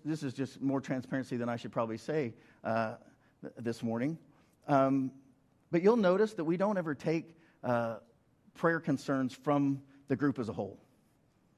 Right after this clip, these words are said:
We, we never do that around here. And why is that? Because sometimes if we're not careful, even our prayers or our prayer concerns can accidentally belittle others. You know, bless Susie and Don, they're just having such a terrible time in their marriage.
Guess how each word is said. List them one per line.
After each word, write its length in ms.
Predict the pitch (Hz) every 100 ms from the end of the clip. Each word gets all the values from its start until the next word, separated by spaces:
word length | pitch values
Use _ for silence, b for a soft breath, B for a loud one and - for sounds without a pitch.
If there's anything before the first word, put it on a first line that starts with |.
| _ _ _ _
We, 120 | 170
we 100 | 160
never 220 | 170 175 147
do 140 | 143
that 180 | 117 104
around 220 | 101 98
here. 280 | 98 95 90 _ _ _ b b
And 140 | 139 160
why 180 | 170 160
is 140 | 123
that? 180 | 104 98 - _ _ _ _ b b b b
Because 260 | 147 156 -
sometimes 460 | 254 294 165 147
if 100 | 147
we're 60 | 151
not 200 | 139 -
careful, 320 | 185 175 135 147
even 320 | 208 240 233
our 180 | 160 147
prayers 420 | - 147 139 127
or 120 | 135
our 60 | 131
prayer 240 | - 160
concerns 560 | - 180 180 190 190 - b b b
can 100 | 143
accidentally 480 | 156 - 147 143 127
belittle 460 | 117 113 117 113 -
others. 320 | 98 87 - - _ _ _ _ _ _ b b b b b -
You 120 | 269
know, 180 | 269 254
bless 460 | 185 196 262 262
Susie 420 | - 247 254 220 214
and 160 | 190
Don, 320 | 202 226 240
they're 100 | 240
just 160 | 220 185
having 200 | 185 170
such 180 | 185 160
a 60 |
terrible 420 | 147 - 240 208 135
time 260 | 151 143
in 60 | 131
their 100 | 135
marriage. 380 | 185 233 226